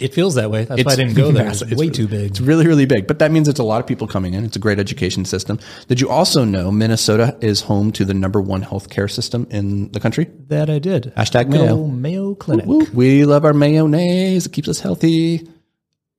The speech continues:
Speaker 2: Okay, actually, it's completely
Speaker 1: That's
Speaker 2: unrelated.
Speaker 1: not related.
Speaker 2: Okay.
Speaker 1: I do like mayo, though.
Speaker 2: So that's, that's one reason people really love, uh, Minnesota and the Twin Cities, the job market, the economic stability. It's just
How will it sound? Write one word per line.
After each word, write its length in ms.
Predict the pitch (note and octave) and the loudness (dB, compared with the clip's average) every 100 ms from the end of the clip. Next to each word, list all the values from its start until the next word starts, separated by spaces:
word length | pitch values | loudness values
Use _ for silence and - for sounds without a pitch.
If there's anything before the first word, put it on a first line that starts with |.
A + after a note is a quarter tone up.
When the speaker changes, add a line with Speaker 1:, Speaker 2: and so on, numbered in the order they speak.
| - | -6
Speaker 2:
Okay, 140 | C3 | 0
actually, 360 | G#2 F#2+ - F2+ | 0 0 -2 -2
it's 120 | G#2 | -2
completely 380 | - G#2+ - - | -4 -6 -4 -6
Speaker 1:
That's 160 | - - | -6 -4
Speaker 2:
unrelated. 220 | C3+ C3+ | -4 -4
Speaker 1:
not 40 | C3 | -4
related. 400 | A2+ G2+ F#2+ G2 _ _ _ _ _ D3 | -4 -4 -6 -12 _ _ _ _ _ 0
Speaker 2:
Okay. 320 | D3+ - - | 0 0 -4
Speaker 1:
I 40 | C#3 | -2
do 120 | G#3+ | 2
like 200 | F#3+ E3 | 2 2
mayo, 260 | D#3+ D#3+ F#2+ | -2 -2 -4
though. 220 | G2+ - - | -8 -12 0
Speaker 2:
So 580 | E3 D#3 D3+ D3 - - | 6 6 6 2 -8 -10
that's, 540 | C3+ C3 C3+ - - | 0 2 2 0 -4
that's 320 | - B2 A#2+ | 0 2 2
one 160 | A2+ G2+ | 0 0
reason 400 | F#2 F#2 F#2+ F#2+ | 0 0 -2 -2
people 260 | - - G2 | -4 -2 0
really 220 | G2 F#2 | 2 2
love, 380 | F#2+ F#2 F#2 - | 2 0 -2 -6
uh, 360 | - G2 F#2+ F2 | -4 -2 -2 0
Minnesota 640 | G#2 G2 F#2+ F#2+ F#2+ F#2 F#2 | 0 2 2 0 2 0 0
and 140 | G2 | -2
the 60 | - | 0
Twin 180 | G#2 | 0
Cities, 400 | G2 F#2+ G2 - - | 0 0 0 -2 -6
the 160 | G#2 | -6
job 280 | F#2+ F#2+ F2+ | 0 0 0
market, 340 | F2 F2 F#2 F#2+ | -4 -4 -4 0
the 60 | |
economic 420 | F#2+ G#2 G2 G2 - | 0 2 2 0 -4
stability. 480 | - F#2+ F2+ F2+ F#2+ | -4 -2 0 -2 -4
It's 180 | - | -8
just 220 | - A2+ | -6 -6